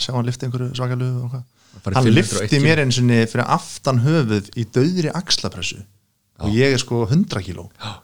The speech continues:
Speaker 1: Bara finna styrkinn frá þessum manni,
Speaker 2: Mm.
Speaker 1: bara rosalegt.
Speaker 2: Hann er líka risastór.
Speaker 1: Hann er risastór, hann er, hvað, tveir og tíu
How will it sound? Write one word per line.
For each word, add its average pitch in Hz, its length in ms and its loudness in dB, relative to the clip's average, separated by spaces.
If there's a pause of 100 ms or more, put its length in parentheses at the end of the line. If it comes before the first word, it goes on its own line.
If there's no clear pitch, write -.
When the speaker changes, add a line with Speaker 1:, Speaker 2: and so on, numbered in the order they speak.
(460)
Speaker 1:
Bara 98 80 -12
finna 156 400 0
styrkinn - 600 0
frá 185 140 2
þessum 135 160 2
manni, 135 320 2
Speaker 2:
Mm. - 80 -8
Speaker 1:
bara 92 240 -4 (1040)
rosalegt. - 720 0
Speaker 2:
Hann 113 200 2
er 123 60 6
líka 117 320 4
risastór. 127 880 2
Speaker 1:
Hann 139 280 0 (100)
er 113 240 2
risastór, 156 1200 0
hann 113 180 2
er, 110 80 -2 (280)
hvað, 147 300 -2 (100)
tveir 160 400 -2
og 127 160 -8
tíu 196 340 -4